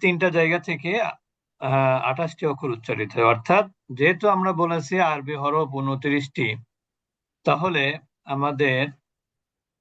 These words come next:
একটি অক্ষর আমরা বলেছি উচ্চারিত হয় না, সেটা হলো আলিফ। তা আলিফ যদি উচ্চারণ নাই হয়, তাহলে আমাদের অক্ষর থাকে কয়টি?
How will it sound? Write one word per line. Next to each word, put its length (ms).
একটি 400
অক্ষর 380
আমরা 200
বলেছি 340
উচ্চারিত 460
হয় 360
না, 280
সেটা 340
হলো 220
আলিফ। 420
তা 160
আলিফ 280
যদি 180
উচ্চারণ 560
নাই 340
হয়, 420
তাহলে 560
আমাদের 680
অক্ষর 520
থাকে 300
কয়টি? 400